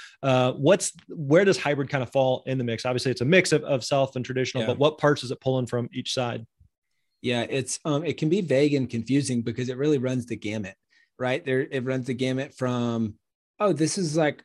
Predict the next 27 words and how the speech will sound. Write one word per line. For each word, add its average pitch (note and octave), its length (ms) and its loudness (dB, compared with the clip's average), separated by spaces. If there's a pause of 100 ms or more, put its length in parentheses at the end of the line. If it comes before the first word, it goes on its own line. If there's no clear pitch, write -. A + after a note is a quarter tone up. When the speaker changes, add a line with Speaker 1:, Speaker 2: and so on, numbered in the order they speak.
Speaker 2:
a D3 80 -4
good D3 500 2 (100)
best C#3+ 280 0
of C3+ 120 2
both B2+ 300 0
worlds," C3+ 480 -4 (380)
to, D3 520 6 (280)
"This D3 320 4
is C#3+ 320 4 (880)
predatory." A2+ 800 0
<laughs> - 60 8 (540)
Like, - 340 10 (220)
this C#4 200 8
is F#3+ 200 10
so, C4 120 8 (440)
like, G#3+ 240 8
uh, G#3+ 100 8 (240)
someone's A3 540 6
charging G3 440 2
you F3+ 240 2
thirty E3+ 280 2
thousand E3 280 0
dollars D#3 300 0
for C#3+ 140 -6
an C#3+ 80 -2
Amazon C#3+ 400 -2
login, A2+ 480 -4